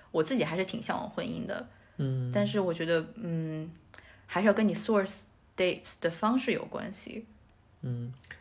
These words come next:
Speaker 2: 那
Speaker 1: Yeah。
Speaker 2: 如这几个因素，你先来排序呢？
Speaker 1: 嗯。
Speaker 2: 长相、身高、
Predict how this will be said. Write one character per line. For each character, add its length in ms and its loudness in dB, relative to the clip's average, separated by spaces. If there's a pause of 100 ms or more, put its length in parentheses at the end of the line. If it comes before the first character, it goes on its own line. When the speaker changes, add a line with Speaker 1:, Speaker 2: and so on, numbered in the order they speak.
Speaker 2:
那 160 0
Speaker 1:
Yeah。 220 0 (380)
Speaker 2:
如 160 2
这 140 0
几 120 -2
个 100 0
因 160 0
素， 160 -4
你 80 -2
先 120 -2
来 80 0
排 220 -6
序 320 -4
呢？ 160 -4
Speaker 1:
嗯。 300 2 (400)
Speaker 2:
长 260 2
相、 400 0
身 360 0
高、 460 0